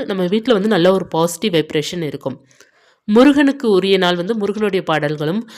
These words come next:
மற்ற நாள் மற்ற தெய்வங்களுடைய பாடல்களும் நீங்க போட்டுடுவது ரொம்ப நல்லது. ஆனா தினமும் காலையில வந்து கவசம் போட்டுடணும். இப்ப வந்து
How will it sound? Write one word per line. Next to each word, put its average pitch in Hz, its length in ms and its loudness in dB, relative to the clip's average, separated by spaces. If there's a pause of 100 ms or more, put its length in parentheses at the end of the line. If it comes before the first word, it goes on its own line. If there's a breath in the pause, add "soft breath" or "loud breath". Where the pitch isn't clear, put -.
(200 loud breath)
மற்ற 208 320 -2
நாள் 240 220 2
மற்ற 220 340 -4
தெய்வங்களுடைய 180 600 -2
பாடல்களும் 156 480 -2
நீங்க 262 220 0
போட்டுடுவது 170 500 0
ரொம்ப 180 260 0
நல்லது. 143 360 -2 (400 loud breath)
ஆனா 233 180 0
தினமும் 294 540 2
காலையில 196 520 0
வந்து 180 260 -8 (220)
கவசம் 226 460 -4
போட்டுடணும். 143 540 -8 (360 loud breath)
இப்ப 226 180 -2
வந்து 220 320 0